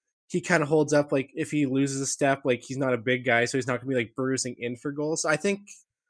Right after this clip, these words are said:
I don't think it's crazy to see Gaudreau kinda maintain a seventy, eighty point pace, like, f-, for five or six years, and then that puts him kinda right there near Iginla. So I, I think it's possible, but, uh,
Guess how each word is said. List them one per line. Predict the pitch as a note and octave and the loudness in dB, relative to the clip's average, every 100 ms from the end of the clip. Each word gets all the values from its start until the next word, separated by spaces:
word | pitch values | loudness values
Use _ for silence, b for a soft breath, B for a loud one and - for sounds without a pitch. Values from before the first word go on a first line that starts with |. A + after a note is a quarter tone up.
| _ _ _ b - | _ _ _ b 4
I | F3 | 6
don't | A#3+ | 6
think | D4+ | 4
it's | D4+ - | -2 0
crazy | F#3 F3+ G#3+ | 4 4 4
to | A#3+ | -2
see | - E3 C3+ - _ _ | 0 2 0 -4 _ _
Gaudreau | C#3+ D#3 D3 D3 D3 | -2 0 4 2 2
kinda | F3 D3 C3+ - _ _ | 0 2 2 -2 _ _
maintain | D3 D#3 D#3 D#3 D#3+ D3+ | 0 2 2 0 0 2
a | D3+ C3 A#2+ - _ _ _ _ _ _ _ _ - | 4 4 2 -4 _ _ _ _ _ _ _ _ -2
seventy, | - E3+ E3 D#3+ D3 | 4 6 6 4 2
eighty | D3 D3 | 2 2
point | D3 D#3 C#3 B2 | 0 -2 -2 -4
pace, | - D3 C#3 - | -4 -4 -4 -2
like, | C#3 B2+ - _ _ - | 2 2 0 _ _ -18
f-, | - - | -14 -8
for | - C#3 | -4 -4
five | - C3+ C3+ C3 | 0 2 2 0
or | |
six | B2+ C#3+ B2 - | -2 -2 -4 -2
years, | D3 C#3 | -2 -2
and | C3+ | -2
then | C3 | 0
that | C3+ C3+ | 0 -2
puts | - C#3 | -6 -4
him | C#3+ | -4
kinda | C3+ C3+ B2 | -4 -2 -2
right | A2+ B2+ C3 | 0 0 0
there | B2+ C3 | 0 2
near | B2 B2+ A#2+ | 2 2 0
Iginla. | A2+ B2+ C#3 A#2 A2+ | 0 -2 -2 -4 -4
So | - B2+ A#2 A#2+ A2+ _ b b b b b b | -2 0 0 -4 -6 _ b b b b b b
I, | D#3+ F3 | 4 6
I | F3 | 6
think | F3 A#3 | 6 4
it's | G#3+ | 2
possible, | - - D#3 F3 G3 G#3 G3 | 0 2 4 2 0 -2 2
but, | E3 D3+ | 4 4
uh, | D3+ D3 | 6 4